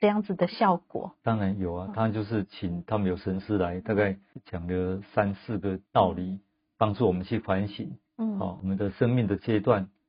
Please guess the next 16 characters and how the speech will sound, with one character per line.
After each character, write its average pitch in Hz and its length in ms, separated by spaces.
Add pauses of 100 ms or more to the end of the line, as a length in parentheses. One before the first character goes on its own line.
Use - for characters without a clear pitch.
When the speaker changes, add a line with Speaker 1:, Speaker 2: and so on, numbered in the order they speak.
(260)
Speaker 2:
还 98 80
有 95 140
我 92 40
们 98 460
工 110 240
作 113 160
场 95 260
域， 104 220
可 95 160
能 95 300
我 110 80
们 95 140
生 110 180
活 92 80
上 107 240
的， 92 260